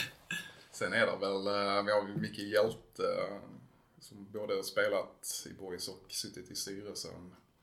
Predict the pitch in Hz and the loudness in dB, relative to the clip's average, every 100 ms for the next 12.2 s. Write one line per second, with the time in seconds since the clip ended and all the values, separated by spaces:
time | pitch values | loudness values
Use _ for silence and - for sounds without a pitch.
0 | _ - - _ _ - - - - - | _ -20 -20 _ _ -16 -16 -12 -8 -4
1 | 98 92 87 - 95 95 - 110 92 87 | -2 -2 -2 -6 -6 -8 0 6 6 4
2 | 90 92 92 92 92 95 98 - _ _ | -4 -4 -4 -4 -6 -10 -14 -18 _ _
3 | _ _ - 104 95 95 92 104 101 104 | _ _ -14 -10 -8 -10 -2 0 2 0
4 | - 101 87 95 98 - - - - - | -6 -8 -8 -8 -10 -12 -14 -10 -8 -8
5 | - 95 92 - - 87 - 98 92 90 | -8 -10 -10 -14 -14 -14 -12 -10 -10 -10
6 | - 95 95 101 104 110 _ _ _ _ | -10 -10 -10 -16 -18 -20 _ _ _ _
7 | _ _ _ _ _ - 90 95 104 92 | _ _ _ _ _ -16 -12 -2 0 -2
8 | - 95 92 90 92 90 - 92 92 - | -6 -12 -10 -8 -10 -12 -14 -12 -12 -12
9 | 95 90 - - - - - - - - | -12 -16 -18 -18 -18 -20 -12 -10 -10 -12
10 | - _ _ _ _ _ _ _ - 98 | -20 _ _ _ _ _ _ _ -20 -16
11 | 90 90 90 90 90 92 85 - _ - | -14 -14 -14 -14 -14 -16 -18 -20 _ -20
12 | - - | -20 -18